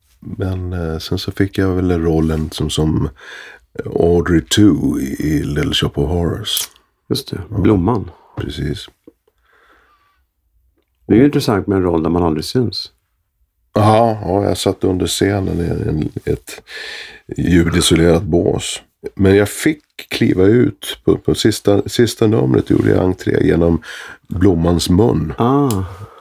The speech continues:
Speaker 1: Som var väldigt häftigt. Den blomman, den, den var ju, det var en otrolig konstruktion.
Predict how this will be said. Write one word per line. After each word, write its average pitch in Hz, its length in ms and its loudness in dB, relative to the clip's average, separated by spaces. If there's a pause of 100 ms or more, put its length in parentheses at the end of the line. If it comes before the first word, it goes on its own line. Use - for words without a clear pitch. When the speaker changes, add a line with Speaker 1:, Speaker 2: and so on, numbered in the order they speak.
(140)
Speaker 1:
Som - 220 -10
var 78 120 -4
väldigt 76 240 -4
häftigt. - 340 -6 (560)
Den 92 260 2
blomman, 117 520 2
den, 98 160 2
den 98 520 0
var 98 160 2
ju, 71 140 0
det 92 140 2
var 101 120 4
en 95 120 0
otrolig 95 640 2
konstruktion. - 920 0